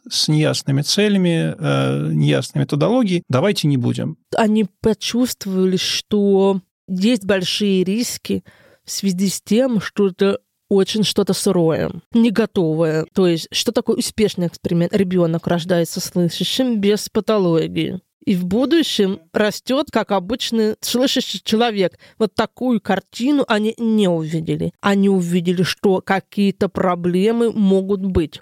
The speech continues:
Speaker 2: А, значит, мой муж сказал: «Главное, решение должна принять я». Ну, на самом деле это правильно. Во-первых, это я, человек, который должен дать яйцеклетки, пройти процедуру эко.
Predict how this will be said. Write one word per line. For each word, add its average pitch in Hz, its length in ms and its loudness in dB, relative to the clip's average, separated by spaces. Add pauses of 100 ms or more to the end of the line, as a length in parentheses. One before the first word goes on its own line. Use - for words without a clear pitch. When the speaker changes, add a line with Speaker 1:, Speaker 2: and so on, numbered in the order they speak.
Speaker 2:
А, 170 300 2
значит, 202 340 0
мой 277 240 4
муж 208 320 2
сказал: 170 760 -2 (200)
«Главное, 214 1000 0
решение 269 480 0
должна 233 340 2
принять 220 440 -2
я». 180 300 -2 (120)
Ну, 220 260 4
на 214 160 2
самом 254 360 0
деле 247 200 2
это 226 220 0
правильно. 180 800 -2
Во-первых, 190 720 -2 (200)
это 233 240 2
я, 202 380 0 (180)
человек, 202 500 2
который 226 320 0
должен 190 400 2
дать 220 220 0
яйцеклетки, 196 840 -2 (300)
пройти 269 360 2
процедуру 254 720 0
эко. 165 560 0